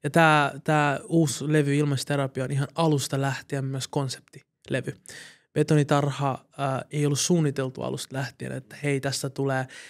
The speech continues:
tää biisi meinaa tätä, tää biisi meinaa tätä. Ja ne oli yksittäisiä biisejä, jotka valmistu silleen,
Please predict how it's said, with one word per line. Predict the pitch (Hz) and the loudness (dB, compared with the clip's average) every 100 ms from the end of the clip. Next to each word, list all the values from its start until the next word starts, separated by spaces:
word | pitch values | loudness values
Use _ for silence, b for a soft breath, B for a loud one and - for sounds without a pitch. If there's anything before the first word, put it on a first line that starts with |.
| B | B
tää | - 151 | 2 4
biisi | 143 143 143 | 4 2 2
meinaa | 139 135 131 | 0 0 -2
tätä, | 131 135 135 | -2 -4 -4
tää | 127 135 131 | -2 -2 -2
biisi | 127 131 135 | -4 -6 -8
meinaa | 127 131 | -10 -12
tätä. | - 139 139 139 _ - | -10 -8 -10 -12 _ -6
Ja | 143 135 | -2 0
ne | 139 | 0
oli | 135 139 | 0 0
yksittäisiä | 165 - 143 - 139 131 135 | 0 0 0 2 0 0 -2
biisejä, | 139 143 127 | 0 0 0
jotka | 131 - 135 | -6 -4 2
valmistu | 139 123 123 - | 2 2 -4 -6
silleen, | - 139 123 123 127 | -4 -4 -4 -4 -8